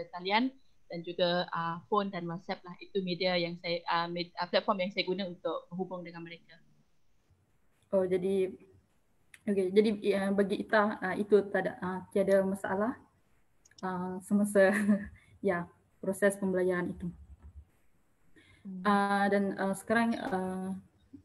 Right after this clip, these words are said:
Speaker 2: saya ingin, ya, bertanya soalan seterusnya. Ah, apakah halangan lain yang dihadapi oleh komuniti orang asli untuk meneruskan, ah,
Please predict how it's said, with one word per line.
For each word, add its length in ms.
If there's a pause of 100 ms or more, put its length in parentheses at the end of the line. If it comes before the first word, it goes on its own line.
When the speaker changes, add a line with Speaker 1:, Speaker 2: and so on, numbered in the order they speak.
(280)
Speaker 2:
saya 400
ingin, 400 (320)
ya, 80 (240)
bertanya 480
soalan 240
seterusnya. 560 (720)
Ah, 400 (320)
apakah 480
halangan 720 (560)
lain 400
yang 160
dihadapi 560
oleh 240
komuniti 400
orang 240
asli 480
untuk 320
meneruskan, 720
ah, 240